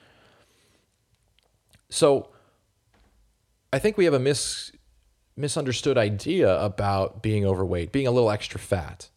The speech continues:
being a little, you know, I, I'm not necessarily saying that you should just go out and eat whatever you want and, and <laughs> not care about yourself,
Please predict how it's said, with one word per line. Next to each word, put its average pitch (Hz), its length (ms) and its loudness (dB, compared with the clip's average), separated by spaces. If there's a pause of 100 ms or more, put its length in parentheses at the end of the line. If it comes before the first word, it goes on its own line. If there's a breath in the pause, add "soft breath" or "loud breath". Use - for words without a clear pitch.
(1200)
being 110 160 2
a 107 40 2
little, 107 420 2 (240)
you 147 80 -8
know, 120 320 0
I, 113 160 -4 (100)
I'm 151 200 0
not 143 280 -2
necessarily 120 640 0
saying 110 300 0
that 107 100 -4
you - 60 -6
should 101 180 -8
just 101 220 -8
go 101 180 2
out 98 180 2
and 95 100 -6
eat 98 140 -6
whatever 98 300 0
you 95 140 -4
want 98 260 0
and, 92 220 -6
and 92 320 -6 (100)
<laughs> - 120 -8
not - 240 -2
care 175 220 4
about 95 300 2
yourself, 90 460 -6